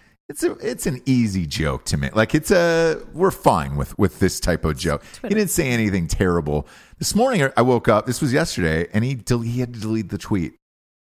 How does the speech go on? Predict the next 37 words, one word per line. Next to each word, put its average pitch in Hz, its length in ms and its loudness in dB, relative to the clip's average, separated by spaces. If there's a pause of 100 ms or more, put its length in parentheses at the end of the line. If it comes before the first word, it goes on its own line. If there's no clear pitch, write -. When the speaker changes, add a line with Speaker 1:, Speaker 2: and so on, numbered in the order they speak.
(180)
Speaker 1:
And 98 100 -2
he 98 60 -2
was 92 100 -8
just 87 140 -10
like, 90 120 -6
"Oh, 98 220 -2
I 98 80 -2
took 101 180 -10
some 90 140 -6
backlash 82 440 -2
for 85 220 -4
it," 78 40 0
or 78 40 -2
whatever. 80 260 -2
And 82 60 -2
I - 20 -2
was 82 100 -4
like, 92 160 -4 (360)
"Why, 107 420 0
man? 107 560 0
Why?" 82 580 0
That 170 120 2
wasn't 120 340 -4
just 117 240 -4
an 90 140 -4
easy, 110 380 0
simple 87 460 -4
joke 78 340 -4
that 78 140 -6
everybody's 73 460 -2
joked 71 260 -6
about 67 200 -6
forever. - 200 -8 (180)
Who 180 140 -4
fucking - 520 -4
cares? - 460 -12 (420)
And 135 260 0